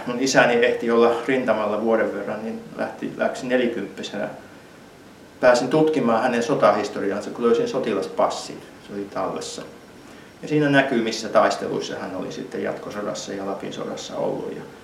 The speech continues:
missä oli haavoittunut. Ja sitten mä löysin kirjastosta kirjan, missä oli tämä rykmentin I R viisikymmentä vaiheita ja sitä sitten lueskelin. Ja se kyllä antoi omalla laillaan ymmärrystä siitä, mitä siellä on tapahtunut isäni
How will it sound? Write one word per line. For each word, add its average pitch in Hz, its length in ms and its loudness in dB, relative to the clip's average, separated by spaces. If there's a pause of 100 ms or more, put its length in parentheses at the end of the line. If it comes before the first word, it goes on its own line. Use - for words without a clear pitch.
(260)
missä - 220 -6
oli 95 140 -2
haavoittunut. - 760 -4
Ja - 80 -10 (240)
sitten - 260 -4
mä - 180 -2 (400)
löysin 113 280 -4
kirjastosta 131 580 6
kirjan, 131 420 6
missä 101 260 -2
oli 104 100 -4
tämä 101 280 -6 (420)
rykmentin 101 600 -4 (640)
I 101 180 -4
R 101 120 -4
viisikymmentä 101 560 -4
vaiheita - 580 2
ja - 100 -6 (140)
sitä - 280 -8
sitten - 240 -10
lueskelin. - 560 -6
Ja - 60 -8
se 139 120 -4
kyllä 147 200 2
antoi 156 300 2
omalla 139 300 6
laillaan 107 440 -2
ymmärrystä 101 520 -6
siitä, 98 360 -8
mitä - 280 -10
siellä - 320 -10 (680)
on - 140 -4
tapahtunut - 680 2
isäni - 340 -6